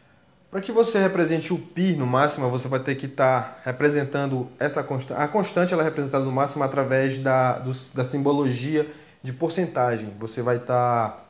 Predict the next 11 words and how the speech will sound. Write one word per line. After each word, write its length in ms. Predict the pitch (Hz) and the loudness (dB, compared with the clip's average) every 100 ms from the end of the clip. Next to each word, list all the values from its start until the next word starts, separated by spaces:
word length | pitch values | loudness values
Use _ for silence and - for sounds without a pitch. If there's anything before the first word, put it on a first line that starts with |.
| _ _ _ _ _ _ _ _ _ - | _ _ _ _ _ _ _ _ _ -10
colocando 500 | - 127 131 151 165 | 0 2 2 2 0
o 40 | 180 | 0
símbolo 300 | - 143 131 | -2 -2 2
da 100 | - | 2
porcentagem 680 | 143 127 135 113 107 143 175 - - - - - - - | 2 -2 -2 0 0 0 -4 -12 -20 -20 -20 -20 -20 -4
e 120 | 151 | 0
escrevendo 500 | 160 - 170 156 156 | 2 6 6 8 6
o 40 | 160 | 6
nome 180 | 151 | 6
da 80 | 156 | 6
constante. 720 | 151 175 170 - 113 104 - | 4 2 0 0 0 -2 -8